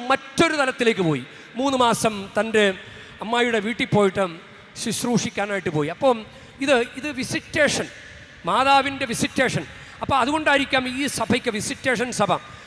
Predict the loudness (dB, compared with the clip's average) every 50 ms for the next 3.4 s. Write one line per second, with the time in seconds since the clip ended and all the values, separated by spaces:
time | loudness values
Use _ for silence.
0 | -20 -20 -20 -20 -2 2 4 6 6 6 6 4 4 2 2 0 -2 -2 0 0
1 | 0 2 2 4 4 4 4 4 2 0 -2 -4 -6 -6 -6 -4 0 2 4 4
2 | 2 2 0 -4 -4 -6 -4 -2 -2 -2 -2 -4 -6 -8 -10 -12 -16 -20 -20 -20
3 | -20 -20 -6 -2 0 2 2